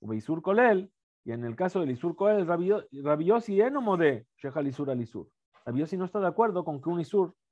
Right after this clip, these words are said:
una prohibición, se suma a la otra. El Amar Rabba, entonces, ¿qué dijo Rabba? Maale ani alav, que ilu asashtan.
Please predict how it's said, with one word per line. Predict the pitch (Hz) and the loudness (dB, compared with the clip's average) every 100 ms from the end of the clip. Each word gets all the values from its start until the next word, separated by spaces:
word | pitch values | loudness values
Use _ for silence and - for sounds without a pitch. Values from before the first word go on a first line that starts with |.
| _ | _
una | 151 | -2
prohibición, | 156 165 147 165 | 0 2 0 -2
se | 147 | -8
suma | 127 131 120 | -8 -8 -6
a | |
la | 104 | -8
otra. | 98 _ _ _ _ _ _ _ _ _ _ _ | -10 _ _ _ _ _ _ _ _ _ _ _
El | - | -4
Amar | 120 117 110 | -2 -2 -2
Rabba, | 147 131 | 0 0
entonces, | 113 120 | -2 -6
¿qué | 117 | -6
dijo | 123 120 | -6 -6
Rabba? | 107 104 101 139 208 - _ _ _ _ _ _ - | -6 -6 -4 -6 -6 -12 _ _ _ _ _ _ -12
Maale | 120 117 143 | -8 -4 -2
ani | 165 160 160 | -2 -2 -2
alav, | 135 185 208 170 196 - _ _ _ | 2 6 6 4 -2 -16 _ _ _
que | - | 0
ilu | 156 247 247 | 2 4 2
asashtan. | - 117 - - | 0 -6 -12 -20